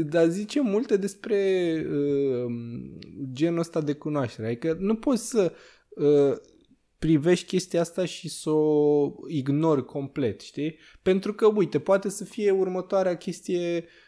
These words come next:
de genul că, adică,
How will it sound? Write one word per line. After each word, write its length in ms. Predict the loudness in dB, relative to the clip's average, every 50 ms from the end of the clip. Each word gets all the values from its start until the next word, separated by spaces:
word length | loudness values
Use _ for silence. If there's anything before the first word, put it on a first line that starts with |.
| _ _ _
de 200 | -2 0 0 0
genul 400 | 2 2 2 2 2 0 0 -2 -4
că, 440 | -6 -2 0 2 4 6 6 6 4 4 2 2 0 -2 -4 -10 -14 -18 _ _ _ _ _
adică, 300 | -2 -2 0 0 -2 -4